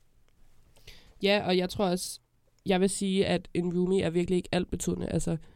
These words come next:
jeg havde kæmpe krise over ikke at have en roomie i starten, og det ved jeg, der er nogen på næste hold og på holdene efter, der kommer til at stå i samme situation.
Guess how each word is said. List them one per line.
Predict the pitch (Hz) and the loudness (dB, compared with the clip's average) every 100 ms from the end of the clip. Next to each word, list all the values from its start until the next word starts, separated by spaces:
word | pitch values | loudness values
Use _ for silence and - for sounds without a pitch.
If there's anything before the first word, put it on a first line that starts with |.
| _ - | _ 4
jeg | 185 | 6
havde | 185 | 6
kæmpe | 196 185 202 | 6 4 4
krise | 202 180 170 190 - | 2 2 2 -2 2
over | 165 - - | 2 4 0
ikke | - 165 - - - | 0 -2 -4 -8 -2
at | 160 | 2
have | 170 | 2
en | 170 | 0
roomie | 165 165 | -2 -2
i | |
starten, | 160 165 156 165 - | 0 0 0 -2 -2
og | 160 | 0
det | 165 | 2
ved | 165 | 2
jeg, | 156 | 2
der | 156 | 0
er | |
nogen | 156 151 151 165 _ | 0 -2 -6 -10 _
på | 165 | 0
næste | 165 160 190 | 0 2 4
hold | 170 - | 4 2
og | |
på | - | 2
holdene | 156 - - | 0 0 0
efter, | 190 185 196 - - - - - | 0 2 -2 -4 -14 -20 -18 -6
der | 180 | -2
kommer | 175 | -2
til | - | -2
at | 58 | -6
stå | - | -6
i | 58 | -2
samme | - 214 | 0 2
situation. | 247 226 196 196 | 2 2 4 2